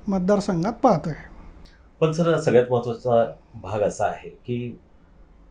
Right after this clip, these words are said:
Speaker 2: करण पवारांचे जे आजोबा आहेत भास्करराव पाटील,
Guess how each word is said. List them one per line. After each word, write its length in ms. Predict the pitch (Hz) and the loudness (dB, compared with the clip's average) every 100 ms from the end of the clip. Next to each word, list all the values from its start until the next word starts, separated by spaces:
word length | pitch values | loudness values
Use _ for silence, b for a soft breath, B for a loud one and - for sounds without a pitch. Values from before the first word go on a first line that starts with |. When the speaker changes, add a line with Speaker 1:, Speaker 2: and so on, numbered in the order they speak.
| - - | -20 4
Speaker 2:
करण 260 | 123 139 156 | 8 8 4
पवारांचे 840 | 151 147 143 135 147 147 147 135 | 0 2 0 -2 -6 -6 -8 -4
जे 80 | 120 | 2
आजोबा 360 | 95 92 98 95 | 2 2 2 0
आहेत 240 | 87 87 | 0 -6
भास्करराव 460 | 87 85 - 92 90 | -8 -8 -6 -4 -4
पाटील, 400 | 82 - - | -6 -10 -18